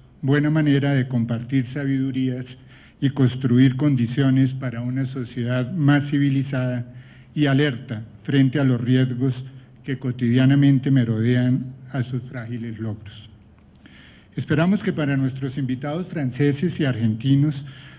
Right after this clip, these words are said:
los rigores del tráfico de nuestra ciudad sean ampliamente compensados con las bondades del clima, que vale la pena calificar como el mejor del mundo, solo para tener la ocasión de rendir tributo hiperbólico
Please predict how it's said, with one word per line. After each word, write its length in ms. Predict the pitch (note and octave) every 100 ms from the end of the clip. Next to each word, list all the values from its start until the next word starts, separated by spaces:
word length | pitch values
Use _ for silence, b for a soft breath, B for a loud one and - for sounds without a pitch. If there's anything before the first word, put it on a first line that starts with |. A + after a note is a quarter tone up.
| B
los 200 | D3 D3+
rigores 420 | C#3 C3 E3 F#3
del 160 | D#3 C#3
tráfico 480 | D3+ D3 F#3 F3 C#3+
de 100 | C3+
nuestra 400 | C3 C3 C3 B2
ciudad 480 | - B2+ C3+ D#3 -
sean 280 | - D3 C#3+
ampliamente 600 | D3 C#3+ C#3+ D3 C#3+ C#3
compensados 880 | C3 B2 A#2+ A2 - C#3+ D#3 D3 - B B B
con 160 | C#3+ C3
las 160 | C3+
bondades 480 | B2 C3 B2+ C#3 D3
del 200 | C#3 A#2
clima, 420 | - E3 D#3 A2+ - - B B B B B
que 140 | C#3+
vale 240 | C3+ D3 F#3+
la 120 | E3+
pena 280 | E3+ D#3+ D#3+
calificar 680 | E3 D#3+ D3 D#3+ D#3 D3 C#3+
como 240 | D#3+ C#3
el 100 | B2
mejor 340 | B2 G#2 C3+ B2+
del 160 | D3+
mundo, 420 | D#3+ D3+ C3 C3+ C3+ B B B B -
solo 300 | F3 F3+ F#3+
para 280 | F3 C#3+ C3+
tener 320 | C3 C3+ C#3
la 180 | D3+ D#3+
ocasión 680 | D#3 D#3 D#3 - D#3 D3+
de 120 | D3+ C3+
rendir 480 | B2 A#2+ C#3 C3
tributo 500 | E3 D#3 D3+ D3 C#3+ C#3+
hiperbólico 840 | D3 C#3 C3+ C3 B2+ B2+ C3